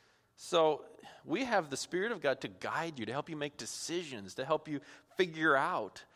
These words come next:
what's happening in your life, in your world.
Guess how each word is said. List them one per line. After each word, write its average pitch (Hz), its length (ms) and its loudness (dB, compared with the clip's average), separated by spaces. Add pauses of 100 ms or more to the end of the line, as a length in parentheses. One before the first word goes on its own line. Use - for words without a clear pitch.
(220)
what's 143 180 0
happening 135 640 0
in 113 160 -4
your 160 260 2
life, 113 340 2
in 110 120 -8
your 175 180 2
world. 104 340 -2